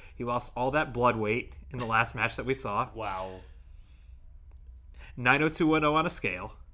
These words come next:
Speaker 2: Oh my God, that's the last time you saw nine oh two one oh. Woof.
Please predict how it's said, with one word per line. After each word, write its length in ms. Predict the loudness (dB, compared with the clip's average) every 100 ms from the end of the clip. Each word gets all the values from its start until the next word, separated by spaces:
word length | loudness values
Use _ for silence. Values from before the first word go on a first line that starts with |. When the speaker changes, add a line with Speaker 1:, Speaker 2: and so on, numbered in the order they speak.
| -18 -12 -4
Speaker 2:
Oh 180 | -2
my 180 | -2 -4
God, 300 | -4 -2 -2
that's 180 | -2 -2
the 60 | 2
last 280 | 4 4
time 200 | 2 -2
you 60 | -4
saw 200 | -4 -4
nine 240 | -4 -6
oh 40 | -8
two 140 | -12 -14
one 140 | -12
oh. 180 | -12 -14 -16 -18 -10
Woof. 220 | -4 -2